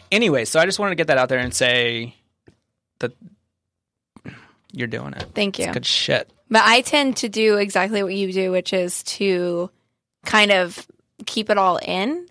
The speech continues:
Speaker 2: and then I will just explode, and almost always it's Andy who gets the brunt of it, which I did to him a couple weeks ago, where I just was, like, a stress case when I just lost it. It was like,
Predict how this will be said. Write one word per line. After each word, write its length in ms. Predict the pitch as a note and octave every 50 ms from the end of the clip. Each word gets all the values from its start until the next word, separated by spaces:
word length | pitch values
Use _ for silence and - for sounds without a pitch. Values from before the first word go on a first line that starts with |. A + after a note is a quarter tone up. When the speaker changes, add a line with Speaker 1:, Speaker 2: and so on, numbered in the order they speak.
| - -
Speaker 2:
and 240 | A3 A3 G#3 G3+ G3
then 300 | F#3+ F#3 F#3 F3+ E3+ - -
I 220 | - G3+ G3+ G3+
will 460 | G3 F#3+ F#3+ F#3 F3 E3 D#3+ D#3 - - -
just 280 | - F#3+ - - - -
explode, 500 | G3 F3+ - - - F#3+ F#3 F3 F3 F3
and 160 | D#3 F#3+ F3+
almost 380 | - F#3 G3 F#3 G3 G#3 - -
always 640 | - G3+ - G3 G3+ - - G3 G3 - - - _ _ _
it's 200 | - - G3+ - -
Andy 440 | - G3 G3 F#3+ F#3+ F3+ E3+ F#3+ A3
who 180 | A3+ G3 G3
gets 380 | F#3 - F#3+ E3+ F3 E3+ - -
the 120 | - F#3+
brunt 260 | F3+ F3+ F3+ E3 F3
of 100 | F3+ F3+
it, 180 | F3+ E3+ E3+ F3+
which 220 | F3+ F#3 G3 -
I 60 | G#3 F#3
did 380 | G3 G3 F#3 F3+ F3 G3 - -
to 100 | A3 G#3+
him 220 | A3+ G#3 G3 G3
a 60 | F#3+ F#3
couple 260 | - G3+ - F#3 F#3
weeks 240 | F3+ F3+ F#3+ - G3+
ago, 320 | F3 F#3 F3+ F3 F3+ G#3 - - _ - - _ _ _ _ -
where 120 | G#3 G#3
I 60 | G#3
just 260 | G3+ G3 G3 G3 -
was, 200 | G3 G3 F#3+ E3+
like, 360 | F#3 F3+ E3 E3 E3 - - _ _ _ _ _ _ _ _ _ _ _ _
a 80 | G#3+ G#3
stress 440 | - - - A#3 G#3+ G#3 G3 - -
case 640 | - A3 G#3 G3+ G3 G3 - - - - - - _ _ _ _ _ _ _ _ _ _
when 520 | - G#3 G#3 G#3 G#3 G3+ G3 G3 F#3+ F#3 - - -
I 140 | G#3 G3+ F#3+
just 260 | G3+ G3 - - -
lost 480 | G#3 G3+ G3+ G#3 F#3+ G3 G#3+ - -
it. 80 | G#3 G3+
It 60 | G3
was 160 | G3 G3+ -
like, 200 | G#3 G3 F#3 -